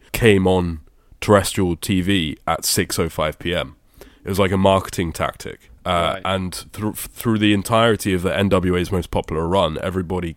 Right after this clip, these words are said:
Speaker 1: all the kids knew it'd be on at six oh five. So because it's a T V championship, I assume they're thinking, "Oh, let's have six minute, five second matches." Makes no sense, though,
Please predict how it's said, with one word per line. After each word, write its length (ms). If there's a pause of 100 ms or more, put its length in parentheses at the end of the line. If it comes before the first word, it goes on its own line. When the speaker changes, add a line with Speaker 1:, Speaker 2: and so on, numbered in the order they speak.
(100)
Speaker 1:
all 140
the 80
kids 340
knew 180
it'd 240
be 120
on 160
at 120
six 220
oh 100
five. 400
So 120
because 320
it's 160
a 60
T 160
V 160
championship, 720
I 80
assume 480
they're 120
thinking, 600 (640)
"Oh, 100
let's 280
have 180
six 440
minute, 300
five 480
second 460
matches." 460 (380)
Makes 360
no 180
sense, 460
though, 320